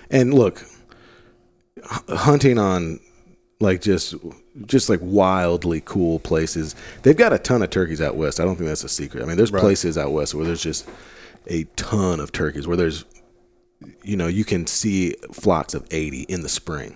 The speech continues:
Speaker 2: Mm-hmm.
Speaker 1: So there's lo-, just lots of access and lots of opportunity, and there's not a ton of people hunting in the Willamette River Valley for turkeys, you know. And,
Speaker 2: Right.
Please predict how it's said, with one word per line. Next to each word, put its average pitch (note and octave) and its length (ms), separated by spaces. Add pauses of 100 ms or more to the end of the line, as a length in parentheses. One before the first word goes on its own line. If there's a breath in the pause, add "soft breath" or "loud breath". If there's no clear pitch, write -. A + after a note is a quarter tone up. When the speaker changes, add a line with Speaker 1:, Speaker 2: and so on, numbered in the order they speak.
Speaker 2:
Mm-hmm. F2 260 (1120 loud breath)
Speaker 1:
So D3+ 180
there's C#3 180
lo-, C#3+ 60
just - 200
lots A2 280
of - 80
access F#2+ 480
and F#2 100
lots F2 200
of F2 60
opportunity, F2+ 640
and E2+ 100
there's D2+ 180 (280)
not E2+ 280
a E2 40
ton F#2 240
of E2 100
people E2+ 420 (240)
hunting F#2 340
in E2+ 320 (120)
the E2+ 60
Willamette D#2+ 480
River E2+ 240
Valley E2+ 440 (260)
for E2+ 160
turkeys, E2+ 380
you F2+ 60
know. F2 60 (200)
And, C#2 140 (140)
Speaker 2:
Right. D#2 140